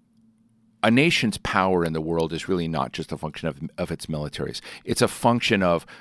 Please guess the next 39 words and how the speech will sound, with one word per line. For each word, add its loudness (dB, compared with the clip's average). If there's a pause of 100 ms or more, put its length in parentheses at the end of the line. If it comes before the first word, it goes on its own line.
(100)
what 2
people -2
think -2
it -2
will -2
be -2
in -6
twenty -2
years. -4 (260)
Power 6
is 4
a 2
function 0
of -2
future 2
expectations. -2 (240)
A 0
stock 6 (320)
value 4
is 0
a 4
function -2
of -2
its -4
future 0
expectations. -4 (380)
If 2
you 4
see 6
the 6
Ni-, 6
United 6
States 0
rising 6 (240)
and 0
becoming 2
more 6
in 4
control 4